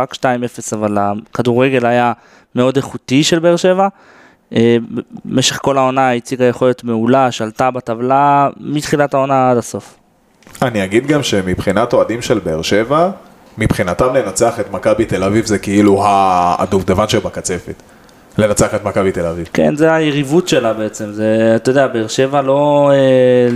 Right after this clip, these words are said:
Speaker 1: אה, זכתה לאיזושהי יריבה עירונית או איזשהו משהו היסטורי.
Speaker 2: יש לה
Speaker 1: מכבי תל
Speaker 2: יריבה
Speaker 1: אביב
Speaker 2: עירונית, היא פשוט באיזה ליגה ג'.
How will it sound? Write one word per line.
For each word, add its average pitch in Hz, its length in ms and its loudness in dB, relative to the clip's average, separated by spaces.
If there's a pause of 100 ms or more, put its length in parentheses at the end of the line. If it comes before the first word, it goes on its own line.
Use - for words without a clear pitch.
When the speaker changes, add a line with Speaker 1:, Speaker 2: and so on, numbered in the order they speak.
(260)
Speaker 1:
אה, 123 560 4
זכתה 131 520 0
לאיזושהי 131 760 2
יריבה 120 380 0
עירונית 127 440 -2
או 139 60 2
איזשהו 120 400 0
משהו 127 360 0
היסטורי. 143 540 0
Speaker 2:
יש 190 140 2
לה 196 60 2
Speaker 1:
מכבי 160 200 0
תל 165 60 2
Speaker 2:
יריבה 143 240 0
Speaker 1:
אביב 120 100 2
Speaker 2:
עירונית, 101 400 0
היא 101 120 -6
פשוט 120 220 0
באיזה 110 240 0
ליגה 110 200 0
ג'. 104 180 -4